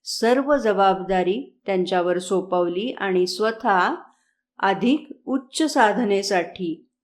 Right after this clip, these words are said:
अतिमानसाच्या अवतरणाच्या साधनेसाठी ते एकांतवासात गेलेले आहेत. ही एक गोष्ट याच दिवशी घडून आली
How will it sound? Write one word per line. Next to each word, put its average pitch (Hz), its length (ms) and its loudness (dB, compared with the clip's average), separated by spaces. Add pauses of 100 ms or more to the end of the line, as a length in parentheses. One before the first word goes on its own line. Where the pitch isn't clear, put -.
(140)
अतिमानसाच्या 240 1160 -2
अवतरणाच्या 202 920 -2
साधनेसाठी 208 1300 -2 (320)
ते 208 100 2 (240)
एकांतवासात 185 1120 -2 (440)
गेलेले 156 360 -2
आहेत. 151 380 -10 (140)
ही 277 460 -2
एक 190 280 -2
गोष्ट 185 420 0 (420)
याच 196 420 0
दिवशी 196 380 -2
घडून 170 340 -2
आली 147 240 -6